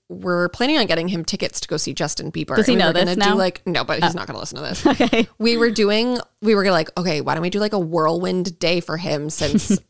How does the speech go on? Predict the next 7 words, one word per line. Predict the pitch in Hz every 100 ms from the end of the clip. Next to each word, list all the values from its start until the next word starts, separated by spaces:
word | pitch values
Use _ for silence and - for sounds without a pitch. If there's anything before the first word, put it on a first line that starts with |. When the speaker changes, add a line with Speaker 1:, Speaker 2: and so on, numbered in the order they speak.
| _
Speaker 2:
<laughs> | 180 _
Speaker 1:
they | 175 208 202
work, | 185 175 180 160
like, | 156 -
real | 160 151
jobs | 156 139 120 190 220 - - - _ -
and | 185 165 156 135 -